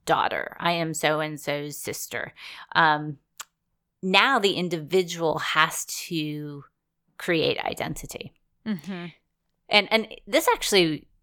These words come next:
Speaker 1: was something I was thinking about a couple years ago when we had visited, um, some cathedrals in England. And when you walk through the gravestones or you're looking at the tombs inside the church, these are these massive inscriptions that say,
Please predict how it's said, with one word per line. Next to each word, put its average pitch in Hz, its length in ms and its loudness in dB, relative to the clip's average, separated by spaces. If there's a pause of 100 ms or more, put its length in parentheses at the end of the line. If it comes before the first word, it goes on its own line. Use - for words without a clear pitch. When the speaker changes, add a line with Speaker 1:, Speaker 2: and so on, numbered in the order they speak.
(140)
Speaker 1:
was 180 160 4
something 185 300 2
I 175 80 8
was 175 140 0
thinking 170 240 -2
about 156 220 4
a 160 40 0
couple 156 200 -4
years 196 200 0
ago 165 240 6
when 156 100 0
we 165 140 0
had 147 220 -4
visited, 156 920 0
um, 147 480 -2
some 156 200 -6
cathedrals 156 720 -4
in 147 100 -4
England. - 600 -2
And 170 160 2
when 175 140 0
you 165 140 -4
walk 175 420 4
through 160 800 -2 (600)
the 165 120 -2
gravestones 165 960 2
or 160 60 0
you're 151 200 -2
looking 165 380 -2
at 151 160 0
the 160 80 -2
tombs 160 420 -2
inside 160 360 4
the 175 80 0
church, - 500 -4 (320)
these 180 160 -4
are 180 80 -2
these 180 220 2
massive 175 500 6
inscriptions 160 640 0
that - 200 4
say, 147 640 4